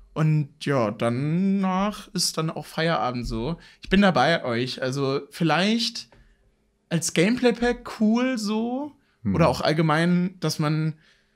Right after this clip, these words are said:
Speaker 1: von mir aus gar nicht so ein Ferienlager hat, sondern einfach so ein Wasserparadies, so mit,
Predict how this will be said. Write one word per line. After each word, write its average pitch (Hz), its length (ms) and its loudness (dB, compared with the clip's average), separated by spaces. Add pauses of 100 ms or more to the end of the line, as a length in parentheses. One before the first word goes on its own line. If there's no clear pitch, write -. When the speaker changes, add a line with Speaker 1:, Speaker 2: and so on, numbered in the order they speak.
(1040)
Speaker 1:
von - 180 4
mir 208 180 10
aus 202 220 0
gar 170 140 4
nicht 220 160 4
so 202 80 2
ein 185 80 2
Ferienlager 196 580 4
hat, 190 140 0
sondern 160 280 -2
einfach 165 200 -2
so 156 120 -2
ein 151 220 -4
Wasserparadies, 180 960 0
so 170 220 2
mit, 165 380 -4